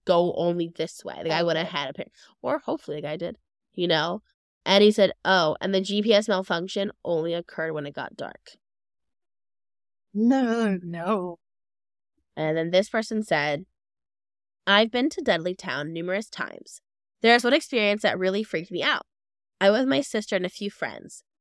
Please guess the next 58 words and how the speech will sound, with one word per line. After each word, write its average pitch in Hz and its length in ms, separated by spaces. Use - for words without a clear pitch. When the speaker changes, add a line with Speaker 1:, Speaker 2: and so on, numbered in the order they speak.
Speaker 1:
At 175 140
the - 100
time, 175 480
I 190 120
was 196 160
very 160 180
religious, - 640
so - 140
I - 20
brought 175 160
my 180 120
rosary 180 420
beads 170 280
with - 160
me. - 120
I 190 80
was 202 100
wearing 202 160
a 208 80
hoodie 208 380
with 214 260
zip-up 196 320
pockets, - 640
and 165 80
I 160 60
put - 240
the 240 100
rosary 196 320
beads 170 400
in 175 140
my 160 220
zip-up - 580
pocket. - 400
We 190 80
were 202 80
there 220 140
for 240 140
a 208 40
couple - 320
of 285 140
hours, - 640
we 214 60
held 233 100
the 208 60
foundations 262 800
and 208 80
we 208 80
tried 220 200
to 262 60
find 240 140
a 226 40
cemetery. 185 640
It - 120
was 190 100
a 202 60
very 208 200
creepy 233 320
place. 165 440